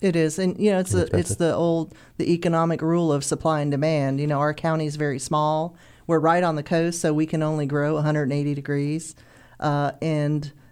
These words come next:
Speaker 1: uh, so you find that you, you get pushed out further and further. And the city of Wilmington is nearly ninety-five percent built out.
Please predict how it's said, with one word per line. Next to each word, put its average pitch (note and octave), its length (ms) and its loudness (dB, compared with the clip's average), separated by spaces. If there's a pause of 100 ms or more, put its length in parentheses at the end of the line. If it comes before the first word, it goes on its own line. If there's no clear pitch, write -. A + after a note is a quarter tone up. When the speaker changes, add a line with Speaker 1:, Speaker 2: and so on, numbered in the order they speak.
(180)
Speaker 1:
uh, D3+ 160 2
so E3 240 2
you D#3+ 160 2
find D#3+ 420 0
that D3 180 0
you, D3+ 220 -2
you D#3 160 -4
get D3+ 220 -2
pushed D#3 320 -2
out D3+ 240 0
further C#3+ 400 0
and C3+ 120 -2
further. D#3+ 460 -2 (320)
And D#3 260 2
the D3+ 60 2
city F3+ 320 0
of D#3 100 2
Wilmington E3+ 520 0
is C#3+ 260 -4
nearly D3+ 380 0
ninety-five D3+ 500 0
percent C#3 380 -6
built C#3 200 -4
out. C#3 380 -2